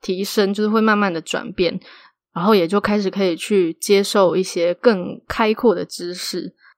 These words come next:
甚至有时候我就会感觉到，诶，我们原本认为的这个角色的这个我，它并不是真正唯一的我，它只是很一小部分的我。而真正的、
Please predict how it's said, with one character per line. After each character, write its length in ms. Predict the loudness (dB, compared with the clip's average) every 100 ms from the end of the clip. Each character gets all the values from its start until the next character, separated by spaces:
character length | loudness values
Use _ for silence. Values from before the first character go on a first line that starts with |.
| _ _
甚 260 | 0 2 2
至 180 | 2
有 140 | 0 0
时 140 | -2
候 200 | 0 2
我 80 | 2
就 120 | 0
会 80 | -4
感 220 | -2 -6
觉 140 | -4 -2
到， 460 | 2 2 0 -6 -6
诶， 200 | -6 -6 _ _ _ -4
我 120 | -2
们 200 | -2 -2
原 160 | 0 2
本 160 | 2 2
认 160 | 0
为 100 | -2
的 140 | -2 -4
这 140 | -6
个 260 | -4 -4 -4
角 200 | -2 -2
色 160 | -2 -4
的 140 | -4
这 160 | -2 -4
个 100 | -4
我， 320 | -6 -6 -10 -14 _ -6
它 160 | -2
并 160 | 2 2
不 120 | 0
是 340 | 0 2 2 -2 _ _ _ 0
真 240 | 4 4
正 240 | 4 2
唯 180 | 2 -2
一 200 | -2 -4
的 160 | -2 -4
我， 220 | -4 -8
它 120 | -6
只 140 | -4 -4
是 300 | 0 0 0 _ _ _ _
很 320 | -4 -4 -2
一 80 | -4
小 220 | -2 -4
部 180 | 0 0
分 320 | 0 -6 -6
的 200 | -12 -14 _ _ _ _ -6
我。 300 | -4 -4 -8 _ _ _ _
而 160 | -2 0
真 240 | 6 6
正 260 | 8 4 4
的、 320 | 2 -2 -4